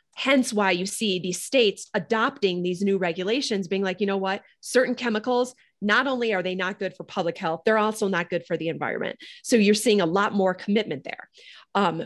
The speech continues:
which is, which is great to see. Uh, so yeah, that's, that's basically what's happening in some of these sunshine states, is just a really, a much bigger commitment to how these chemicals are not only affecting,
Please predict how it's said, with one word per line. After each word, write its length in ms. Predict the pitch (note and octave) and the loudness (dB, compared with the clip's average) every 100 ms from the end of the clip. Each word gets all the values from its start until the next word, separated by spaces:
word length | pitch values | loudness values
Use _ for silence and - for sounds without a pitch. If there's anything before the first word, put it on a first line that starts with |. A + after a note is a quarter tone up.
| - | 0
which 200 | G#3+ A3 | 2 4
is, 160 | G3+ G3 | 2 4
which 240 | A3+ A#3 | 2 2
is 100 | F#3+ | 2
great 280 | G#3 G#3+ G#3+ | 2 2 0
to 80 | F3+ | -6
see. 380 | F#3 - - - - - - F#3+ | -6 -8 -10 -20 -20 -20 -4 0
Uh, 300 | F3+ - - | 2 0 -4
so 240 | - C#4 A#3+ | 0 4 4
yeah, 260 | C4 F4+ | 4 4
that's, 260 | G#3 G3 - | 2 0 0
that's 320 | A3 G#3 C#4+ | -2 0 0
basically 400 | C#4+ C4 - G#3 | 0 0 2 2
what's 160 | F#3 G3 | 2 0
happening 320 | A3 A3 G3 | -2 0 -2
in 140 | F3+ | -2
some 180 | G#3+ G3+ | -4 -4
of 60 | F3 | -4
these 180 | E3+ - | -6 0
sunshine 480 | A#3+ F#4 A#3 D3+ | 2 2 0 -4
states, 420 | D#3 E3+ A2 - - - - | -4 -4 -4 -6 -16 -10 -2
is 140 | A3 | 2
just 160 | A#3+ A#3+ | 4 4
a 40 | |
really, 500 | F3+ F#3 A3 A#3+ F#3+ | 2 2 4 4 2
a 100 | - | 2
much 240 | G#3+ G#3 - | 2 2 2
bigger 180 | G3+ | 0
commitment 400 | G3 G3+ G#3 F#3+ | 0 -4 -4 -4
to 160 | - F3 | -2 -4
how 300 | - A#3 C4 | -2 -2 0
these 220 | C4 - | 0 -4
chemicals 580 | - B3+ C#4+ A3 F3+ F3 | -4 -4 -2 -2 -2 -2
are 80 | F3 | -2
not 240 | F#3 A#3 | -2 -2
only 260 | G#3+ G3 F3+ | -2 -2 -2
affecting, 640 | F#3 - F#3 - F3+ E3+ | -4 -6 -6 -4 -6 -6